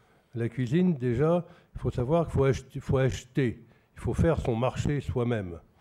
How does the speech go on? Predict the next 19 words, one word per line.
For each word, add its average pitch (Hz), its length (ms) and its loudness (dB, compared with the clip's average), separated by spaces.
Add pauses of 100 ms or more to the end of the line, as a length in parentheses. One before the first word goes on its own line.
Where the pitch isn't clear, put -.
(500)
Et - 40 -18
quand 135 200 0
on 135 100 2
a 123 120 -2
fait 123 160 -4
son - 180 0
marché, 175 560 2 (400)
on 113 80 0
trouve 139 260 -2
un 120 80 0
produit 131 460 -2
qui 127 160 -8
dit « 139 200 0
achète-moi 143 540 -2
parce - 180 -10
que 123 80 -8
tu 110 140 -10
me 110 80 -8
plais », 160 400 -4